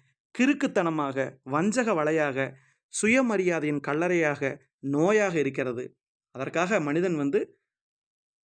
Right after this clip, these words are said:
பெருமைப்பட்டுட்டு இருக்கான். ஆனா உண்மையிலுமே அது பெருமைக்குரிய ஒரு செயல் அல்ல அப்படிங்கிறத கவிஞர் அப்துல் ரஹ்மான் நமக்கு புரிய வைத்திருக்கிறார். ரொம்பவுமே சிறப்பான கவிதை.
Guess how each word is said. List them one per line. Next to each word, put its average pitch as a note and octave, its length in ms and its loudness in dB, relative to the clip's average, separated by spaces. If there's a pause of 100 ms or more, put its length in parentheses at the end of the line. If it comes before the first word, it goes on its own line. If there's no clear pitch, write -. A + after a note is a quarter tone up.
(320)
பெருமைப்பட்டுட்டு D#3 580 -4
இருக்கான். C3 280 -10 (360)
ஆனா D#3 200 -4
உண்மையிலுமே D#3+ 500 -2
அது F#3 160 0
பெருமைக்குரிய E3+ 680 -2 (260)
ஒரு C3+ 160 -6
செயல் C#3+ 340 0
அல்ல D#3 460 0
அப்படிங்கிறத B2+ 520 -6 (1400)
கவிஞர் D3+ 360 -2 (840)
அப்துல் D#3+ 300 2
ரஹ்மான் D#3 340 0 (280)
நமக்கு C#3+ 440 -4
புரிய D#3+ 280 -2
வைத்திருக்கிறார். C3 540 -4 (440)
ரொம்பவுமே F#3+ 640 0
சிறப்பான E3+ 600 -2
கவிதை. C3 340 -2